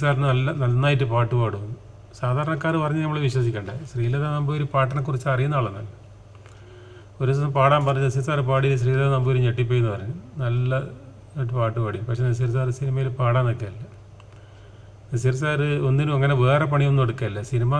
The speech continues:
നടൻ എന്ന് പറഞ്ഞാൽ സിനിമ നടൻ തന്നെ, മറ്റുള്ള രണ്ട് തോണിയിൽ കാല് വെക്കല്ല.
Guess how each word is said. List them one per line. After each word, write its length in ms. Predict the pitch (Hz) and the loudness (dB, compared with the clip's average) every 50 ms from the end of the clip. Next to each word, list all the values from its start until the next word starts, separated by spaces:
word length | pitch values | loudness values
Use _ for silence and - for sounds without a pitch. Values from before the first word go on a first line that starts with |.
| 147 | 2
നടൻ 140 | 135 127 127 127 | 2 2 2 0
എന്ന് 100 | 131 127 | 0 2
പറഞ്ഞാൽ 160 | 127 131 127 113 | 2 0 0 0
സിനിമ 240 | 120 113 113 120 120 120 | -2 0 2 2 2 2
നടൻ 200 | 113 104 104 104 104 104 | 2 0 -2 -4 -6 -8
തന്നെ, 220 | 95 92 92 110 - - - - - - - - - - - | -8 -10 -14 -16 -18 -18 -20 -20 -20 -20 -20 -20 -20 -12 -4
മറ്റുള്ള 360 | 123 120 117 - - 151 151 147 - - - 139 | -4 -4 -4 -4 -6 -8 -8 -8 -8 -8 -4 -2
രണ്ട് 220 | 131 131 139 147 165 160 | 0 2 2 2 2 2
തോണിയിൽ 280 | 160 156 156 151 151 143 143 - | 2 0 0 0 0 -2 -2 0
കാല് 180 | 139 135 135 127 117 | 2 2 2 2 0
വെക്കല്ല. 320 | - - 120 104 95 | 0 -2 -8 -8 -8